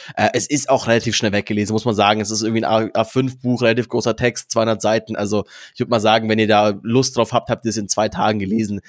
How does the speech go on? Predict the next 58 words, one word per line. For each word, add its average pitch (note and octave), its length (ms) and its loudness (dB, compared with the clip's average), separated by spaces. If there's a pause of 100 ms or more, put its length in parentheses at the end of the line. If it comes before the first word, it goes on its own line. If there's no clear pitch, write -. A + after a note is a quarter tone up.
(140)
Geht B2 180 -2
auch A2+ 120 2
ganz A2 180 -4
gut A#2+ 140 -2
als A2 180 -2
Klolektüre, A2+ 600 0
also G#2+ 120 2
kann A2+ 160 -2
man A2+ 120 2
sich A2 120 -6
mal A2+ 100 -2
so G#2 100 -2
nebenher A2 440 2
irgendwie A2 240 -2
anschauen, A2 500 0 (300)
äh, G#2 140 0
da G#2 100 4
mal G#2+ 140 2
mit G2+ 100 -6
Freunden, G#2+ 280 0
Bekannten G#2+ 320 -4
schenken. G#2 260 -4 (200)
Plus, D3+ 360 2
was A2 140 -2
auch A2 160 4
ein A2 60 -2
guter B2 200 4
Vorteil A#2+ 320 0
ist, A2+ 140 -4
vom A2 160 -2
Weiterverschenken. A2+ 500 0
Ich G#2+ 60 -10
glaub, A2+ 180 0 (100)
ich G#2+ 120 -8
weiß B2+ 140 2
gar A#2 60 0
nicht, A2 60 -2
die A2 80 0
Ausgabe, A#2+ 240 -2
die A2 120 -4
wir A#2 120 -2
haben, A2 140 -2
kostet, - 240 -8
glaub A2+ 100 -4
ich, - 80 -6
drei A2 240 2
Euro C3+ 280 2
oder B2+ 140 2
so. A#2+ 300 0 (160)
Da A2+ 120 2
es - 100 -2
ja A2 80 0
quasi G#2+ 240 0
ein G#2 80 -4
Text - 340 -4
ist, A#2+ 140 -4
der A2 100 2
mittlerweile G#2 460 2